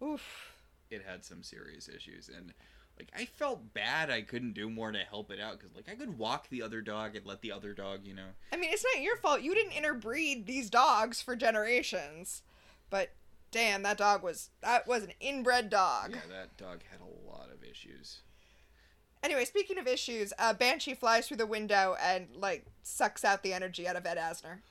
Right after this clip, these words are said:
Speaker 2: Well, it screams in the old man's face until he dies, and it's a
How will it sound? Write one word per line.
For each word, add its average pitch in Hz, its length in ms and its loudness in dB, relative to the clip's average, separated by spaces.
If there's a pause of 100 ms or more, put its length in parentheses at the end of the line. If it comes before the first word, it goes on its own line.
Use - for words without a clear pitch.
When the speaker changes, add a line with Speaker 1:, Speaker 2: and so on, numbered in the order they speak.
(180)
Speaker 2:
Well, 143 320 -4
it 156 200 -6
screams 214 520 -6
in 208 80 -8
the 185 120 -8
old 127 280 -6
man's 123 320 -6
face 110 320 -4
until 117 180 -12
he 117 100 -6
dies, 113 400 -2
and 120 160 -10
it's 170 280 -10
a 254 200 -12